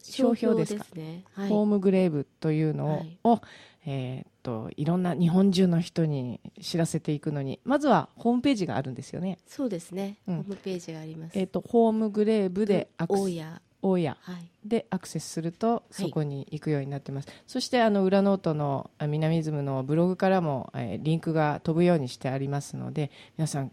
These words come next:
Speaker 2: 興味がある人はもうぜひ、あの、見てくださいね。そして、大家さん、これから、
Speaker 1: うん。
Speaker 2: なんか、いろんなコラボ作品も考えているという、
Speaker 1: <laughs> そうですね。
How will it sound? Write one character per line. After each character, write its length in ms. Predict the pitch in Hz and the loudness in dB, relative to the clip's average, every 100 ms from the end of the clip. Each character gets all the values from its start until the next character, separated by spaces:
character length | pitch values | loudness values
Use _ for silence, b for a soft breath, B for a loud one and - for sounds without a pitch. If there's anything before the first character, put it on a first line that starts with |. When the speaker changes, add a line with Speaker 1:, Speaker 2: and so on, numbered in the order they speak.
| - | -8
Speaker 2:
興 220 | - 170 | -2 0
味 100 | 156 | 0
が 200 | 139 - - | -2 -4 -6
あ 100 | 147 | -4
る 80 | 147 | -4
人 240 | - - 131 | -6 -10 -10
は 180 | 113 | -8
も 140 | 131 131 | -8 -6
う 40 | |
ぜ 160 | 135 160 | -4 -4
ひ、 320 | - 123 - _ - | -4 -10 -12 _ -16
あ 60 | 127 - | -14 -14
の、 140 | - - _ _ - | -16 -18 _ _ -4
見 120 | 165 | -2
て 120 | 143 | -2
く 180 | 127 - | -6 -6
だ 120 | 135 | -6
さ 120 | - 131 | -4 -4
い 40 | |
ね。 180 | 143 226 B B B B B B | -2 -2 B B B B B B
そ 120 | - | -4
し 100 | 262 | -2
て、 300 | - 277 - - _ _ _ - | 2 2 2 -6 _ _ _ 2
大 120 | 277 | 4
家 80 | 254 | 4
さ 140 | 202 | 2
ん、 80 | 170 | 2
こ 160 | - | 6
れ 100 | 208 | 6
か 140 | - 262 | 8 8
ら、 340 | 254 240 - - | 8 8 2 -4
Speaker 1:
う 40 | 214 | 0
ん。 20 | |
Speaker 2:
な 60 | |
ん 60 | 208 | 2
か、 180 | 180 - - | 0 0 4
い 100 | 190 | 8
ろ 180 | 226 | 8
ん 60 | 247 | 8
な 160 | 240 226 | 6 4
コ 260 | - - | -2 2
ラ 140 | 254 285 | 4 4
ボ 140 | 294 | 2
作 260 | 294 302 - | 0 -2 0
品 220 | 220 175 | 0 2
も 100 | 147 | -2
考 160 | - 170 | 2 4
え 180 | 165 160 | 4 2
て 120 | 147 | 2
い 20 | |
る 60 | 143 | 8
と 60 | 240 | 8
い 20 | |
う、 20 | |
Speaker 1:
<laughs> 0 | |
そ 120 | - | 8
う 20 | 170 | 2
で 60 | |
す 60 | 139 | 4
ね。 240 | 156 - | 2 0